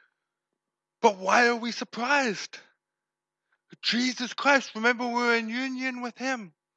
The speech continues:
He is our treasure. Did he suffer? I don't mean to overstate my case, but I think he suffered a little bit. He did. Why is it that we think that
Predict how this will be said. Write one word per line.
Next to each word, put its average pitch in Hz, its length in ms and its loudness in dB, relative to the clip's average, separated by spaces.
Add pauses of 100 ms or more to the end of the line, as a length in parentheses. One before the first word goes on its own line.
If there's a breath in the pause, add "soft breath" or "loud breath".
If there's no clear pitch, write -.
(180)
He 240 160 -2
is 240 160 0
our 254 120 0
treasure. 254 640 0 (560)
Did 185 120 0
he 233 140 -2
suffer? 285 540 4 (1900)
I 147 60 -8
don't 165 160 -4
mean 156 140 -6
to 165 80 -8
overstate 143 560 -6
my 113 120 -10
case, 240 480 0
but 151 120 -4
I 147 80 -2
think - 180 -14
he 156 80 -12
suffered 139 380 -6
a 127 60 -10
little 127 240 -14
bit. 240 240 2 (1500 soft breath)
He 190 160 -10
did. 277 380 -6 (1040)
Why 170 280 4
is 165 480 -6
it 143 140 -10 (380)
that 127 120 -10
we 143 240 -8
think 139 420 -6 (200)
that 131 240 -6